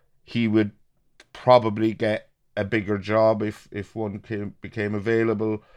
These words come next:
So I, I suppose much of it depends on him and what, where his ambitions lie.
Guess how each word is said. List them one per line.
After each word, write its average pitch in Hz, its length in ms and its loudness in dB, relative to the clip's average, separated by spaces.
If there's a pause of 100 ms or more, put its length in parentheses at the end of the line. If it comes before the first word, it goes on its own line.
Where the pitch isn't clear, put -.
(420)
So 98 280 -2
I, 98 200 0 (200)
I 101 80 -6
suppose 95 300 -6
much 104 260 -4
of 98 80 -6
it 92 100 -12
depends 101 420 -6
on 98 160 -4
him 98 400 -6
and 92 220 -14
what, 98 220 -4 (140)
where 98 240 -2
his 101 200 -2
ambitions 98 640 -6
lie. 101 300 0